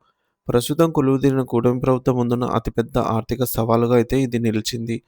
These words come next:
గత ప్రభుత్వ హయాంలో పలు దఫాలుగా డిఏలు ప్రకటించినప్పటికీ వాటికి సంబంధించిన బకాయిలు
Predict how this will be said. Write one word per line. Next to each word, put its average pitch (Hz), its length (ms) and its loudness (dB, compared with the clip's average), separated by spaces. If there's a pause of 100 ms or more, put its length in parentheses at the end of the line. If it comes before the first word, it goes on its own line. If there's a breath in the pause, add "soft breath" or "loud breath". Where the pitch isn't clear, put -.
(500)
గత 120 120 2
ప్రభుత్వ 123 460 2
హయాంలో 135 400 0
పలు 117 300 0
దఫాలుగా 127 460 0
డిఏలు 123 520 0 (140)
ప్రకటించినప్పటికీ 120 920 -4
వాటికి 113 340 -2
సంబంధించిన 120 520 -4 (120)
బకాయిలు 117 540 -2